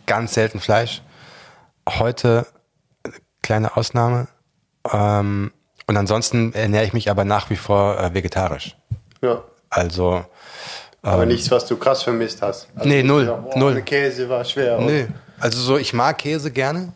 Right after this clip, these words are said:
Speaker 1: auch so im Salat, äh, mit so Schafskäse und so mag ich gerne. Äh, ich mag auch mal wirklich so ein Oldschool-Käsebrot, äh, super gerne.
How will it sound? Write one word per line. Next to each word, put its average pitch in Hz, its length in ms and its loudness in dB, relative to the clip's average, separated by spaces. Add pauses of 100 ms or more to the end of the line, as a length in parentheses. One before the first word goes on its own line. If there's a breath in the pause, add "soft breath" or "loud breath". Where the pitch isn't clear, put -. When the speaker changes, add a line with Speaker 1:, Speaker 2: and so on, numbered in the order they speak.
Speaker 1:
auch 117 160 2
so - 140 0
im 113 140 -2
Salat, 110 500 4
äh, 107 80 -4 (360)
mit 107 180 -6 (260)
so - 160 -2
Schafskäse 107 640 -2
und 101 100 -4
so 101 60 -4
mag 101 200 0
ich 92 100 -10
gerne. 98 300 -2 (960 loud breath)
Äh, 90 300 2
ich - 120 -6
mag 113 160 2
auch 95 120 -4
mal 101 240 0 (260)
wirklich 104 260 0
so 98 120 2
ein 101 140 2
Oldschool-Käsebrot, 110 1200 0 (960 soft breath)
äh, 98 280 0
super 104 280 -4
gerne. 113 340 -4